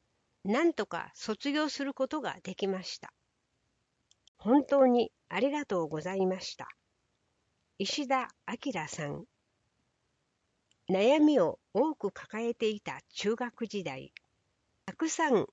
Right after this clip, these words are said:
相談に乗ってくださった先生方、本当にありがとうございました。井上愛さん。たくさんの人の支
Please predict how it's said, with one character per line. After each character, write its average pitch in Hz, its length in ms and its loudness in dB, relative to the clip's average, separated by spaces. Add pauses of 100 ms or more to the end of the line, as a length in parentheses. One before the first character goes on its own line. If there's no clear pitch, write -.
相 262 360 -2
談 269 260 4
に 254 260 4
乗 165 120 2
っ 170 60 0
て - 240 -2
く 262 120 -6
だ 277 120 -2
さ 262 160 -6
っ 247 140 -10
た - 260 -12
先 196 260 4
生 202 260 -4
方、 170 300 -12 (720)
本 240 260 6
当 285 220 2
に 254 340 4
あ 160 100 -8
り 233 120 2
が 294 140 -4
と 202 160 0
う 165 40 0
ご 156 120 -4
ざ 190 120 -4
い 208 100 2
ま 196 140 2
し - 200 -12
た。 - 100 -20 (880)
井 196 100 8
上 269 520 4
愛 196 220 -2
さ 151 220 -10
ん。 139 100 -10 (2000)
た 190 160 -8
く 311 140 -2
さ 339 200 2
ん 302 100 6
の 202 100 6
人 208 320 -2
の 170 180 4
支 - 160 -12